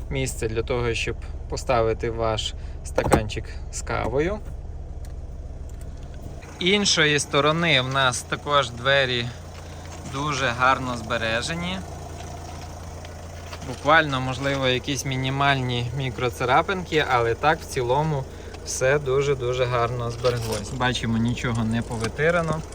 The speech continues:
Панель приладів у нас також все в чудовому, гарному стані. Ось тут у нас такі є крісла, все також гарненьке, чистеньке.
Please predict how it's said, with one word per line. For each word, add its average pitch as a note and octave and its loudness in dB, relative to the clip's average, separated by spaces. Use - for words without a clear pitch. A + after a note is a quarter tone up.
Панель B2 2
приладів A2+ -2
у G#2+ -4
нас G#2+ -4
також A#2+ -4
все A#2 -4
в - -10
чудовому, C3+ -2
гарному A#2+ -2
стані. G#2 -6
Ось C#3 -4
тут B2+ -8
у - -8
нас A2+ -4
такі A#2+ -6
є A2 -4
крісла, B2 2
все F3 4
також B2+ 4
гарненьке, C#3 2
чистеньке. D#3+ 0